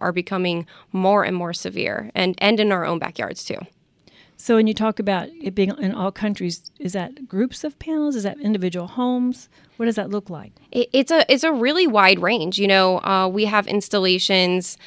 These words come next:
Speaker 1: at schools all over the world. We're in homes, uh, hospitals. We're in entire communities as well, because the technology, it's just like a solar panel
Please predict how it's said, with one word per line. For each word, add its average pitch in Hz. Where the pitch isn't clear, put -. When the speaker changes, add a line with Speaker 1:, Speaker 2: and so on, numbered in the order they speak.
Speaker 1:
at -
schools 190
all 185
over 185
the 180
world. 175
We're 175
in 190
homes, 185
uh, 180
hospitals. 180
We're 180
in 175
entire 208
communities 190
as 175
well, 180
because 190
the 208
technology, 233
it's 185
just 240
like 226
a 180
solar 269
panel -